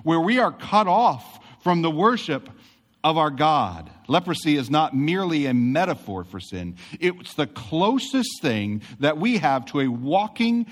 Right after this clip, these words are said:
physical manifestation of the reality of our inner condition.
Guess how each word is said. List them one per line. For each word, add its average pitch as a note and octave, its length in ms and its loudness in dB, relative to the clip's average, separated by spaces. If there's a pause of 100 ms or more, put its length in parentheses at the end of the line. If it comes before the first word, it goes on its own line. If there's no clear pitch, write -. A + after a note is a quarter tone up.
(380)
physical A#3+ 520 0
manifestation F#3 1300 0
of C#3 240 -2
the C#3 80 0
reality C3 960 0 (280)
of C#3+ 200 2
our E3+ 560 0
inner A#2+ 560 0 (540)
condition. A2+ 680 -2